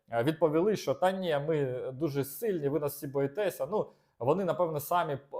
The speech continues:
ув-, ну, хоча Путін ніяких заяв не робив, вони, напевне, самі, е, повірили в свою пропаганду і в те, що дійсно існує якась там вісь зла, і що країни нато дуже сильно її бояться.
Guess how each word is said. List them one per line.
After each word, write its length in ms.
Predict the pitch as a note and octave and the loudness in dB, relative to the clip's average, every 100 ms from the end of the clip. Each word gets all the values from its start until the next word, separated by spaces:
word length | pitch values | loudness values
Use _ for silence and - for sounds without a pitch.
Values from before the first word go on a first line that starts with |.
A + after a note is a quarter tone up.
| - - | -8 0
ув-, 280 | D3 D3+ F3 | 0 -2 -2
ну, 220 | F#3+ B2+ | -2 -2
хоча 260 | C#3 - G3+ | -4 2 2
Путін 400 | G3+ F#3+ D#3 C3 | 2 -4 -4 -2
ніяких 300 | D3 D3 B2 | -2 -2 -4
заяв 280 | C3 C3+ - | 0 0 0
не 60 | B2+ | -4
робив, 280 | A2+ G2 G2 | -4 -4 -6
вони, 180 | C#3 | -4
напевне, 360 | F3+ D3 D#3+ C#3 | -2 -4 -4 -6
самі, 500 | - D#3+ D#3 C#3 A#2 - _ _ - | -2 0 0 -4 -6 -8 _ _ -2
е, 100 | A2+ | 2
повірили 460 | D#3 D3+ E3+ D3 | 4 4 4 4
в 60 | C3 | 0
свою 200 | - C#3 | -2 -2
пропаганду 560 | C#3 - C#3 F3 D#3+ A#2+ | -2 -2 -2 0 -2 -4
і 40 | |
в 60 | A2+ | -4
те, 140 | C#3 | -8
що 140 | - | -8
дійсно 320 | A#2 C3 - A2+ | -10 -10 -8 -12
існує 280 | - C3+ | -8 -4
якась 300 | A#2+ B2 B2 | -2 0 -2
там 260 | - A2+ A#2 | -2 -10 -6
вісь 160 | B2+ A2+ | -6 -6
зла, 360 | A2 C#3+ D3 | 0 4 4
і 80 | A2+ | 2
що 180 | - A#2 | -4 -14
країни 280 | A#2+ A#2 A#2 | -8 -8 -2
нато 260 | C#3 A#2 | -2 -2
дуже 200 | A2+ A#2+ | -8 -10
сильно 280 | - A#2 A2 | -12 -10 -8
її 120 | G#2 | -8
бояться. 520 | F#2 F2 E2+ - - | -8 -6 -6 -8 -14